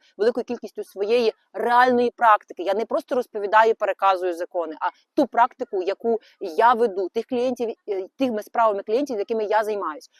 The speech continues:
Будь ласка, підтримайте це відео, е, вподобайкою, е, також перешліть його, можливо, тим, кому воно буде актуальним і важливим. Можливо,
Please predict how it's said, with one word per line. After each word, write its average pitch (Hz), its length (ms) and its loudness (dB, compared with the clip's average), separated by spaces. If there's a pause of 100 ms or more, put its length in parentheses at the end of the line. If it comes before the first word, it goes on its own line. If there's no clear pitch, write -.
(100)
Будь 226 140 -2
ласка, 262 280 0
підтримайте 302 540 0
це - 160 -4
відео, 190 460 0
е, 160 40 -6 (320)
вподобайкою, 214 800 4
е, 185 600 -4
також 285 280 0 (200)
перешліть 302 600 0
його, 226 240 -2
можливо, 233 500 2 (160)
тим, 285 240 4
кому 226 280 0
воно 220 240 0
буде 202 360 -2
актуальним 214 840 0
і 226 80 -4
важливим. 190 580 0 (220)
Можливо, 240 440 2